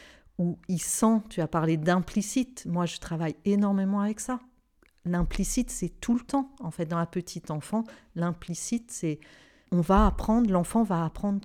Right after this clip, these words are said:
que comme ça, pratiquement. Donc, le travail pour nous, si on veut que l'enfant puisse apprendre de façon, euh, pertinente,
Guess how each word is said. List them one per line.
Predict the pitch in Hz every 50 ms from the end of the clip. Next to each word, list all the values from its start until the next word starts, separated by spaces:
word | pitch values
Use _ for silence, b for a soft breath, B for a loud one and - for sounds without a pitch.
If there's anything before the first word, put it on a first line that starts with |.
| - -
que | - - 247
comme | 240 - - 180 180 175
ça, | - - 202 185 -
pratiquement. | - - 160 160 - - 180 - - 160 147 143 - B B B B B B B B B
Donc, | 175 165 160 - - - _ _ _ _ _ _ _ _ _ _ _ _ _ _ _ -
le | 170 160 -
travail | - - 170 170 170 185 180 180 175
pour | 170 - - 165 143 160
nous, | 175 220 262 277
si | 254 - - 190
on | 180 180
veut | 170 156 180 202 196
que | 196 - 180
l'enfant | 170 160 - - 170
puisse | 160 - - 160 - - - - - _ _ _ _ _ _ _ _ _ _ _ -
apprendre | - 165 - - - - 180 175 175 165
de | 151 147
façon, | - - 147 143 - - - 151 139 135 b b b b b b b b b - -
euh, | 117 113 - -
pertinente, | 160 147 - - - - 185 180 214 262 285 269 - - - - - -